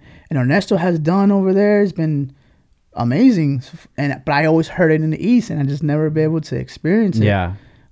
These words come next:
Speaker 1: But, you know, I was always able to, to at least go to Spokane 'cause that date worked out for me a lot. And then when I started coming out, I started realizing, like, "Man, you know, I wanna check it out. I really wanna check out the West Coast." And I moved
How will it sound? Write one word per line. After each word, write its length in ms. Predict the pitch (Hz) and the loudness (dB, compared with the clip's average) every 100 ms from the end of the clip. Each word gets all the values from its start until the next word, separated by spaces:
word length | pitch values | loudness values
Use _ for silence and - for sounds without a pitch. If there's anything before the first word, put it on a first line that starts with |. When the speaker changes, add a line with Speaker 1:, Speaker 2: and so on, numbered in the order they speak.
| - | -2
Speaker 1:
But, 160 | 160 160 | 0 2
you 60 | |
know, 380 | 156 147 139 - | 2 0 -2 -4
I 80 | 143 | -4
was 120 | 156 165 | 0 2
always 220 | 165 160 | 2 2
able 180 | 160 151 | 0 -2
to, 140 | 139 | -8
to 300 | 131 - 156 | -10 -6 -4
at 80 | 139 | -2
least 240 | 147 - | -2 -4
go 160 | 165 151 | -6 -6
to 140 | - | -8
Spokane 560 | - 156 160 - 151 135 | -4 2 2 2 -2 -2
'cause 180 | 131 131 | -4 -4
that 240 | 135 131 | -4 -2
date 300 | 135 147 123 | -2 -4 -4
worked 260 | 143 131 - | -10 -10 -6
out 280 | 151 180 - | -4 -4 -4
for 140 | 139 | -4
me 140 | 127 | -4
a 80 | 117 | -4
lot. 260 | 110 117 - - - - - _ _ | -6 -8 -10 -20 -20 -20 -20 _ _
And 220 | 127 123 123 | -6 -4 -2
then 600 | 147 147 147 139 127 - _ _ _ _ | -2 0 0 -2 -4 -8 _ _ _ _
when 180 | 131 135 | -4 -2
I 120 | 151 | -2
started 320 | - 180 156 | -2 -2 -2
coming 260 | 165 147 135 | -4 -2 -2
out, 240 | 208 226 | 0 -2
I 60 | 180 | -4
started 260 | - 156 | -4 -2
realizing, 400 | 160 202 175 139 | 0 0 0 -2
like, 140 | 127 120 | -4 -4
"Man, 300 | 175 214 185 | -4 -2 -2
you 60 | |
know, 360 | 156 147 143 135 - | -2 -4 -6 -10 -10
I 80 | 208 | -4
wanna 140 | 247 | -4
check 260 | - 175 - | -4 -6 -6
it 80 | |
out. 120 | 123 160 | -4 0
I 60 | |
really 360 | 226 147 240 220 | 0 2 2 2
wanna 200 | 175 165 | 0 -2
check 220 | - 139 | -4 -4
out 160 | 135 127 | -2 -4
the 80 | 139 | -4
West 300 | 135 131 - | -4 -4 -6
Coast." 380 | 170 - - - _ _ _ _ - | -8 -8 -16 -20 _ _ _ _ -10
And 300 | 120 123 135 | -8 -8 -6
I 100 | 180 | -4
moved 400 | 165 254 190 - | 0 0 -2 -8